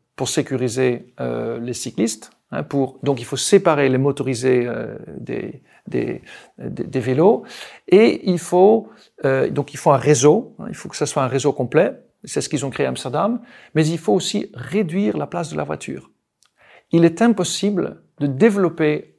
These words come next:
le vélo si vous ne réduisez pas la place de la voiture. Ça, c'est,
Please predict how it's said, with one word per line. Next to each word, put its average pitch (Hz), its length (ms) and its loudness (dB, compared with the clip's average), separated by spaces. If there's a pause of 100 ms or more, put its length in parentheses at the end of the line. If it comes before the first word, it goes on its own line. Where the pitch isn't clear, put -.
le 139 400 2
vélo 156 460 6
si 175 200 -2
vous 156 160 -2
ne 139 220 -2
réduisez 160 580 2
pas - 540 -2 (260)
la 139 140 0
place 165 260 -2
de 147 60 -4
la 143 100 -4
voiture. 135 360 -12 (580)
Ça, - 180 2
c'est, 165 220 0